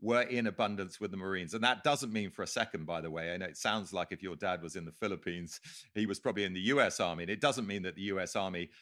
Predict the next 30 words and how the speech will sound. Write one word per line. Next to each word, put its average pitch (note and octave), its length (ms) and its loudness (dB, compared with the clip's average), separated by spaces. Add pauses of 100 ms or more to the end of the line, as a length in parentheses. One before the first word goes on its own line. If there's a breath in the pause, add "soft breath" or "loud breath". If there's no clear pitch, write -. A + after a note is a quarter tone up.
(120 soft breath)
uh, G2 120 2 (120)
didn't G2+ 220 -2
have G2+ 120 -2
their F#2+ 160 2
own F#2 140 0
qualities. E2+ 540 -4
They F2+ 280 0
absolutely F2 640 -6
did. E2 360 -4
But F#2+ 120 -6
there G2 100 -4
was F#2+ 100 -6
something B2 560 -2
special A2 520 0
about D#2 260 -2
the E2+ 60 -10
U E2+ 160 -4
S - 180 -10
Marines D#2+ 380 -8
and E2 80 -10
their E2+ 100 -4
ability F2+ 640 -6
to F2 220 -4 (400 soft breath)
come C#3+ 240 2
by A2 160 6
sea, E2 500 -2 (340)
experts A#2+ 520 2
in F#2+ 200 -4
amphibious F2 600 -4
warfare, F2 440 -2